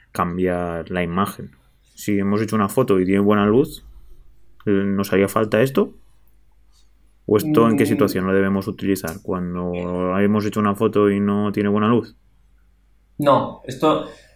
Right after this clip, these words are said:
Speaker 2: esto no es una clave, digamos, eh, que digas, "Guau, es que con esto lo voy a petar porque las fotos van a ser fotazas". No, o sea, eh, la foto ya tiene que ser buena para que, para que te guste. Y la realidad está en que una foto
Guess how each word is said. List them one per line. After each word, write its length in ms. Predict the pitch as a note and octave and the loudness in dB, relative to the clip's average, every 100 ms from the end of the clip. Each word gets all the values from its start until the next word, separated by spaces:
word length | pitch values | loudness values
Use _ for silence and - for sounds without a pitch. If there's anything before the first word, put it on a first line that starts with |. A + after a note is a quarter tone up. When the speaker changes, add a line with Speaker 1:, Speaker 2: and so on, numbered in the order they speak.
| - | -8
Speaker 2:
esto 360 | D3 C#3+ - F#3+ | -6 -4 0 4
no 120 | F#3 | 4
es 80 | F3+ | 4
una 240 | D#3 C#3 | 2 2
clave, 640 | C#3+ C#3 C3+ C3+ C3 C3 | 4 6 6 6 4 2
digamos, 680 | C3 B2+ C3 C3 B2+ B2 - | 2 0 2 2 2 -2 -6
eh, 480 | - - D#2 B2 A2+ | -8 -8 -8 -8 -10
que 60 | - | -6
digas, 240 | C3 B2+ | -4 -2
"Guau, 260 | B2+ C3+ D3+ | 2 4 4
es 80 | C3+ | 2
que 200 | - C#3 | -2 -2
con 160 | C#3+ D3 | 2 2
esto 380 | E3+ - F3+ | 0 2 4
lo 80 | D#3 | 4
voy 120 | C#3+ | 2
a 80 | C#3 | 0
petar 320 | C#3 C3+ D3+ | 0 2 2
porque 320 | D#3 C3+ C3+ B2+ | 2 0 -2 -4
las 200 | B2+ - | -6 -6
fotos 240 | C#3 D3 | -2 0
van 100 | C#3+ | 0
a 20 | |
ser 140 | C3+ C#3 | 0 -2
fotazas". 560 | C3+ C3+ C#3 D3 G2 | 0 2 2 2 0
No, 200 | F#2 F2+ | -4 -10
o 100 | - | -10
sea, 400 | - A2+ - - - - - | -6 -4 -6 -10 -20 -20 -8
eh, 280 | A2+ G#2+ G2+ | -4 -2 -2
la 100 | G#2 | -4
foto 220 | B2 A#2 | -2 -2
ya 120 | B2 | -2
tiene 160 | B2 B2+ | -2 -4
que 80 | - | -4
ser 140 | B2 | -4
buena 400 | C3 C#3 C#3 - | 0 0 0 -4
para 180 | B2 A2 | -4 -2
que, 640 | A2 G#2+ G#2+ G2+ - - - | -4 -6 -4 -4 -6 -8 -6
para 160 | A2+ | -4
que 60 | A2+ | -4
te 100 | A2 | -4
guste. 280 | A#2 C3+ C3+ | -4 -4 -4
Y 80 | C#3 | 0
la 100 | C3 | 0
realidad 280 | B2+ B2+ C3 | 2 2 0
está 180 | C3+ | 0
en 100 | C#3 | 0
que 340 | C3 A#2+ - - - - | 2 0 -4 -12 -20 -10
una 220 | D3 D3 | -2 0
foto 580 | - D3 D3+ D3+ D3+ - | 2 2 2 2 -2 -12